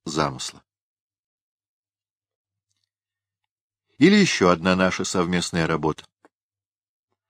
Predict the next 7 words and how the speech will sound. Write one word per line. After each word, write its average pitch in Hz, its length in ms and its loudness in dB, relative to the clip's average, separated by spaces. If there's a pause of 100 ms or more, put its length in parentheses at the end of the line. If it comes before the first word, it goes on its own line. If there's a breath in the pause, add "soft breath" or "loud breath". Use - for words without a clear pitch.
(180)
В - 120 -20
трагикомедии 127 760 2
«О 85 120 4
бедном 90 420 0
гусаре 82 460 -2
замолвите 80 580 -2
слово» 76 420 -4